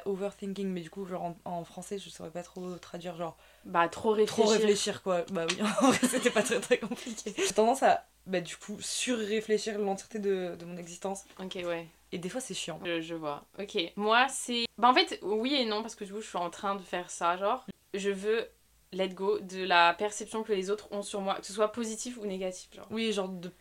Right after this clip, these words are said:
Speaker 1: de t'en foutre.
Speaker 2: Voilà. Tu vois, par exemple, tu m'as fait des petits compliments en mode solaire et tout. Genre,
Speaker 1: Oui.
Speaker 2: je l'ai trop pris à cœur. Bon,
Speaker 1: Oui,
Speaker 2: mais
Speaker 1: mais
Speaker 2: ça
Speaker 1: tu
Speaker 2: veut
Speaker 1: veux
Speaker 2: dire
Speaker 1: pas
Speaker 2: que si jamais quelqu'un m'avait dit un truc négatif, je l'aurais aussi trop pris à cœur, tu
Speaker 1: Mm.
Speaker 2: vois.
Speaker 1: Oui, je
Speaker 2: Du
Speaker 1: vois.
Speaker 2: coup, je veux essayer de juste, peu importe ce que les gens me disent,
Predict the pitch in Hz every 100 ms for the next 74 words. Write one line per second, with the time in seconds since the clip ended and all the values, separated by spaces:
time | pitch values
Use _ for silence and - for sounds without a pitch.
0 | _ 185 196 185 180 - 185 180 185 196
1 | 185 254 269 254 247 202 185 202 190 -
2 | 214 196 254 262 202 190 185 185 - 202
3 | 190 190 190 185 233 202 196 196 220 220
4 | 214 254 - 240 220 233 269 - _ -
5 | _ 202 220 202 220 208 240 214 208 202
6 | 208 220 240 254 220 226 214 185 190 185
7 | 196 196 185 180 175 233 190 175 170 -
8 | 190 - 180 180 208 220 214 196 208 214
9 | 202 185 180 214 190 185 175 - 190 202
10 | 202 180 175 196 - - 214 202 220 -
11 | 202 175 180 185 170 180 196 -